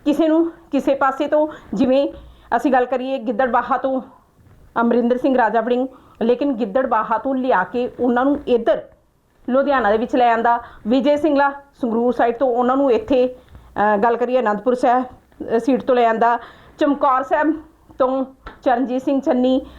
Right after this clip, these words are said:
ਤੇ ਉਹਨਾਂ ਨੂੰ ਇੱਧਰ ਜਲੰਧਰ ਭੇਜ ਦਿੱਤਾ। ਹਰ ਪਾਸੇ ਇੱਕ ਅਲੱਗ ਤਰ੍ਹਾਂ ਦਾ ਜਿਹੜਾ ਹੈਗਾ ਤਜਰਬਾ ਕਾਂਗਰਸ ਪਾਰਟੀ ਦੇ ਵੱਲੋਂ ਕੀਤਾ ਗਿਆ।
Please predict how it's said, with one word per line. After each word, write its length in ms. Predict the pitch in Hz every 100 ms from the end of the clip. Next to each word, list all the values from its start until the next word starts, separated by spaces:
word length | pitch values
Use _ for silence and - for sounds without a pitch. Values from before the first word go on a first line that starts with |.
| -
ਤੇ 80 | 494
ਉਹਨਾਂ 420 | 359 262 269 302
ਨੂੰ 240 | 294 285
ਇੱਧਰ 340 | 214 220 247 240 - -
ਜਲੰਧਰ 420 | 202 233 214 196 202
ਭੇਜ 220 | 240 214
ਦਿੱਤਾ। 300 | 190 190 170
ਹਰ 440 | - - - 311
ਪਾਸੇ 420 | 330 359 339 370 359 -
ਇੱਕ 160 | 277 320
ਅਲੱਗ 240 | 285 254
ਤਰ੍ਹਾਂ 300 | 262 294 269
ਦਾ 120 | 262
ਜਿਹੜਾ 160 | 247 247
ਹੈਗਾ 160 | 233
ਤਜਰਬਾ 560 | 240 208 220 185 226 190 - - - _ _ _ -
ਕਾਂਗਰਸ 680 | - - 311 302 311 370 -
ਪਾਰਟੀ 380 | 277 226 -
ਦੇ 100 | 202
ਵੱਲੋਂ 200 | 190 175
ਕੀਤਾ 280 | 175 196 151
ਗਿਆ। 200 | 147 160